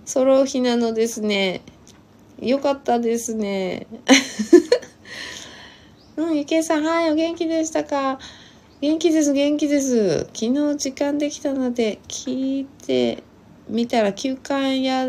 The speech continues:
で、なく、うん、そうなんです。休館でした、昨日は。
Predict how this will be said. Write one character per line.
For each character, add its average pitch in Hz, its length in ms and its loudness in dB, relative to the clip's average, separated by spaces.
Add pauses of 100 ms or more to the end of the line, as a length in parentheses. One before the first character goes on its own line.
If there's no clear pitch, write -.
(280)
で、 208 400 2 (800)
な 247 300 4
く、 247 140 -4
う - 140 2
ん、 220 80 4
そ 302 200 4
う 294 40 4
な 294 140 2
ん 269 80 2
で 247 100 4
す。 185 360 2
休 226 260 -2
館 254 380 0
で 269 120 2
し - 120 0
た、 190 180 4
昨 190 160 -4
日 185 160 0
は。 165 460 0